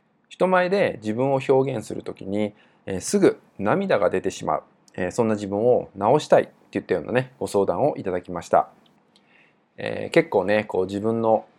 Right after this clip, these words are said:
思ってることをね、うまく伝えられなくて、まあ、心の中ではいろんなことを考えてるんですけど、それがこう表現できない。で、それがこみ上げちゃって、まあ、涙が出てしまうって方いると思うんですよね。で、それ結構悩みの種になってしまったりとか、まあ、そういうね、コンプレックスっていうのにね、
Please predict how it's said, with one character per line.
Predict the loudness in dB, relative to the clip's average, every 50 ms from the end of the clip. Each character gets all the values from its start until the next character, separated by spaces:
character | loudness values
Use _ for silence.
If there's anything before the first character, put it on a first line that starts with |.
| _ -6
思 | 0 2 2
っ | 0 0
て | 0 0 0
る | 0 2
こ | -2 -4
と | -4 -4 -6
を | -6 -2
ね、 | -2 -2 -2 -4 _
う | -6 -2
ま | -2 -2 -2
く | -2 -8 -10
伝 | -10 -10 2 4 6 6
え | 6 6
ら | 6 4
れ | 2 0
な | -2 -6 -8
く | -8
て、 | _ _ -2 0 2 2 0 0 -2 -6 _ _ _ _ _ -4
ま | -2
あ、 | 2
心 | 2 4 6 6 6 6 4
の | 4
中 | 0 2 2 4
で | 4 6
は | 4 4
い | 4 4
ろ | 4 4 4 2
ん | 2 0
な | 0 -2
こ | -2
と | -4 -4
を | -6
考 | -4 -4 -4 -4 -2 0 0 0
え | 0
て | 0 -4
る | -8 -8 -8
ん |
で | -10 -14
す | -14 -6
け | -2 0
ど、 | 0 0
そ | 2 2
れ | 2
が | 2 2 2
こ | 4 2 2 2
う | 8 8 10
表 | 10 10 6 2
現 | 0 -2
で | -6 -8
き | -8
な | -8 -8
い。 | -10 -12 _ _ _ _
で、 | -6 0
そ | 4 4
れ | 4
が | 4 2
こ | 0 -2 -2
み | 0 2 2
上 | 4 4
げ | 2 4
ち | 4
ゃ | 2 2
っ | 2
て、 | 0 0 4 6 6 6 4 2 -8 _ _ _ _ -4
ま | -2
あ、 | 0
涙 | 2 2 2 2 0 -2
が | -4 -4
出 | -8 -10
て | -10 -10 -14
し | -14 -12 -12
ま | -12
う | -12 -12 -16
っ | _ -12
て | -8
方 | -8 -6 -4 -4 -6 -6 -6 0
い | 0
る | 0 2
と | 4 2
思 | 2 2 -4 -6 -6 -6
う | -8
ん | -10
で | -12
す | -12 -12
よ | -8 -4
ね。 | -4 -4 -4 -4 _ _ _ _ _ _ _ 4
で、 | 4 4 4 -2 _
そ | 2 2 2
れ | 4
結 | 2 2 0 2
構 | 2 2
悩 | 2 2 2 2 2 0
み | 0
の | 0 -2 -4
種 | -2 -2 -2 -2 -2
に | -2 -4
な | -8
っ | -10
て | -10 -12 -14
し | -12 -10 -10
ま | -10
っ | -10 -6 -6
た | -6
り | -6 -6
と | -10 -12
か、 | -4 0 2 4 4 4 2 -2 -4 -10
ま | -10
あ、 |
そ | -2 0 0
う | 0 0
い | 0
う | -2
ね、 | -2 -4 -4 -6 -8
コ | 0 2 2
ン | 2
プ | 2 6 6
レ | 6
ッ | 6 6
ク | -8 -12
ス | -10 -10
っ | -10
て | -10 -10 -10
い | -10
う | -10
の | -10 -12
に | -6 -4
ね、 | -4 -4